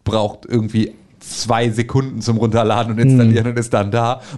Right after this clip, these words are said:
Speaker 1: Und deswegen hab ich dann Dead Cells gespielt in der Zeit, bis, äh, das andere Spiel runtergeladen wurde.
Speaker 2: Ähm, ja, bevor du über das andere Spiel sprichst,
Speaker 1: Mhm.
Speaker 2: äh, ich hab auch die unterschiedlichsten Erfahrungen gemacht mit, äh, Switch im Standby,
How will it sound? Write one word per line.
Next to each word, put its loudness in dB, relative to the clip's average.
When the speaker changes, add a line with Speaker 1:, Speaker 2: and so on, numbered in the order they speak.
Speaker 1:
Und -
deswegen -2
hab 0
ich -6
dann -2
Dead -2
Cells -4
gespielt -6
in -2
der 0
Zeit, -4
bis, -8
äh, 0
das -4
andere -2
Spiel -4
runtergeladen -4
wurde. 0
Speaker 2:
Ähm, 4
ja, 4
bevor 2
du 4
über 4
das 2
andere 4
Spiel 2
sprichst, -2
Speaker 1:
Mhm. 4
Speaker 2:
äh, 4
ich -4
hab -4
auch 2
die 2
unterschiedlichsten 2
Erfahrungen 4
gemacht 4
mit, 2
äh, 6
Switch 0
im 4
Standby, 4